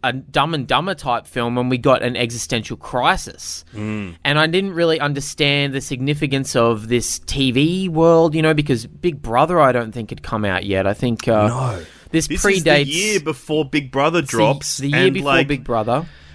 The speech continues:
Speaker 2: the next decade would be reality shows
Speaker 1: Yeah, so
Speaker 2: that encompassed, like, every kind of aspect of the world.
Speaker 1: So there was no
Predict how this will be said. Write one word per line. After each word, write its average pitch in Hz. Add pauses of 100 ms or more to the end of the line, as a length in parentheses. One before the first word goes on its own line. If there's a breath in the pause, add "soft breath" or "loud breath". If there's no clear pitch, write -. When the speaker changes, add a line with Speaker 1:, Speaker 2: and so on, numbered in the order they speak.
(140 loud breath)
Speaker 2:
the 127
next 143
decade 117
would 123
be 120
reality 113
shows 107
Speaker 1:
Yeah, 151
so 117
Speaker 2:
that 101 (340)
encompassed, 165
like, 139
every 175
kind -
of 107
aspect 98
of 90
the 92
world. 82
Speaker 1:
So 185
there 196
was 220
no 160